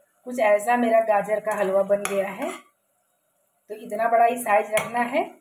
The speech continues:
फिर ये जो दूध डाल के पकाएंगे ना, तो अच्छे से ये घुल जाएगा मेरा हलवा। तो इसी तरह बिना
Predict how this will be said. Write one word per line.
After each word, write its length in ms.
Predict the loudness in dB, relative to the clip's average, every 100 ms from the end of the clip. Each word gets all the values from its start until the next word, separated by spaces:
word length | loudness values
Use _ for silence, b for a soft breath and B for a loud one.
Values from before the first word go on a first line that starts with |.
| _ -18 -10 -8
फिर 200 | -8 -2
ये 140 | 0 0
जो 140 | 0 -6
दूध 200 | -8 0
डाल 200 | 0 0
के 60 |
पकाएंगे 540 | -2 0 0 -2 0 0
ना, 120 | 0
तो 120 | 0
अच्छे 420 | -2 -4 -6 -6 -2
से 120 | 0
ये 140 | 2 0 -4 _ _ _ -14
घुल 280 | -10 -6
जाएगा 380 | 0 2 2 -2
मेरा 220 | 0 0
हलवा। 320 | 0 -2 0 0
तो 1040 | 0 -8 -10 -12 -10 -10 -12 _ -8 -8
इसी 180 | -8 -4
तरह 200 | -2 -2
बिना 280 | -2 0